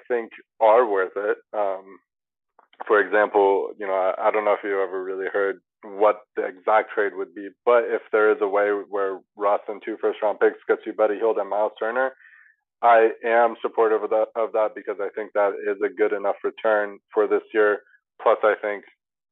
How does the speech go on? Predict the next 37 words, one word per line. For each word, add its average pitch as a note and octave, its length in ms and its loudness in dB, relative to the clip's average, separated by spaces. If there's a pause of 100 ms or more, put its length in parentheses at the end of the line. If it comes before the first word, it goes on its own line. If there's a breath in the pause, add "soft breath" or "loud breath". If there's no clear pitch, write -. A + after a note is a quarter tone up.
uh, G2+ 240 0
Miles G#2+ 320 2
Turner G2+ 240 -2
is F#2 100 -8
somebody G2+ 220 -4
that F#2+ 200 -6
you - 100 -20
could, G2 180 -8 (240)
uh, F#2+ 260 0 (440)
sign, G#2 300 0 (280)
sign A#2+ 240 4
to B2 80 0
an A2 80 2
extension G2+ 560 -4
and F#2 100 -12
then F#2 200 -4
eventually F#2+ 480 -6
trade F#2+ 180 -2
away G2+ 280 -2
for F#2+ 180 -2
an F#2+ 80 -4
asset F#2+ 420 -2
to - 80 -18
kinda F#2+ 280 -2
recoup F#2+ 420 -10
that F#2+ 220 -2 (500 soft breath)
if G#2 120 -6
you G2+ 100 -8
think F#2+ 200 -6
that F#2 160 -6
A G2 140 -8
D F2+ 80 -16
is F#2 160 -14
gonna F#2 180 -8
be F#2 80 -14
your F#2 240 -6
long-term F2+ 520 -8